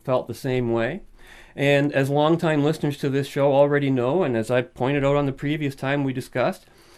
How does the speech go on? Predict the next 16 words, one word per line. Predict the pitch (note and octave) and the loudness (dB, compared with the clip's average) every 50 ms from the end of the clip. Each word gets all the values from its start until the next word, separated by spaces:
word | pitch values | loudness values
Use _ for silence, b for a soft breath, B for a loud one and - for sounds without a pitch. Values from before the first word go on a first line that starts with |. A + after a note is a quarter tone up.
| b b b b b - - - | b b b b b -20 -18 -8
I, | - C3+ C3+ D3+ E3 E3 - | -4 0 0 2 2 0 2
I | D3+ F3 | 0 0
had | F#3+ G3 F#3+ F#3 | 0 0 -4 -4
three | - - G3+ G3+ | -2 -2 -2 0
black | E3+ F3+ F#3 F#3 F#3+ F#3+ - | 2 2 4 4 2 0 -2
brothers-in-law | - E3+ F#3 F#3+ F#3 D3+ C3+ B2 B2+ A2+ A2 A2 G2+ G2 F2+ E2+ F#2 G2+ | -2 0 0 2 2 0 0 0 0 0 -2 -2 -2 -2 -2 -2 -2 -4
when | G2+ G2+ | -4 -4
I | G#2 G2+ G#2 | -4 -6 -4
was, | A2 G#2+ G#2 A2+ - - - | -4 -6 -6 -8 -14 -16 -10
during | - B2 B2 B2 | -8 -6 -4 -2
my | B2 B2+ | -2 0
married | C3 C3 C#3+ D#3+ E3 D#3+ C#3 A#2 G#2 | 0 0 0 2 2 0 0 -2 -4
years. | G2 - - - - - - - b b b b b b b | -8 -8 -10 -12 -14 -16 -20 -20 b b b b b b b
And | - A2 A2+ A2+ G#2+ A2 | -6 -4 -2 -2 0 0
I | A2 A#2 C3+ | 0 0 0
spent | C3+ - - C#3+ C#3 C#3 - - | -2 -2 -2 -2 -2 -4 -6 -10